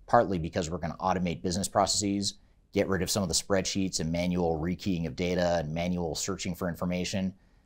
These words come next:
we know that stuff's gonna go away, but now we need to figure out what does that mean to the organization going forward? How are we gonna design people's jobs in this future state of automation and eliminating some of those redundant manual tasks?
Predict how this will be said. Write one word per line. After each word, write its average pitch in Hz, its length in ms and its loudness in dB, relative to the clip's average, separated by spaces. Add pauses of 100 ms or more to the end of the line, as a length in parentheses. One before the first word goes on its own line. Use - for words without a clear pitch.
(280)
we 98 80 4
know 107 180 8
that 113 180 6
stuff's - 240 2
gonna 98 200 2
go 92 100 6
away, 107 320 6
but 82 160 -2
now 90 180 6
we 101 120 4
need 90 140 2
to 87 40 -2
figure 92 220 0
out 87 260 6
what 92 200 2
does 95 100 0
that 95 180 4
mean 98 240 4
to 87 80 -2
the 82 120 -2
organization 80 540 -2
going 76 220 -4
forward? 67 400 -4
How - 160 2
are 101 100 6
we 101 120 2
gonna 87 320 0 (120)
design 95 460 0
people's 90 300 -4
jobs 92 420 6
in 85 80 -2
this 82 140 -2
future 85 300 -2
state 107 460 4 (360)
of 80 100 0
automation 87 840 4
and 85 120 -2
eliminating 85 540 2
some - 160 -2
of 82 60 -4
those 76 160 -4
redundant 78 520 -4
manual 76 420 -8
tasks? - 500 4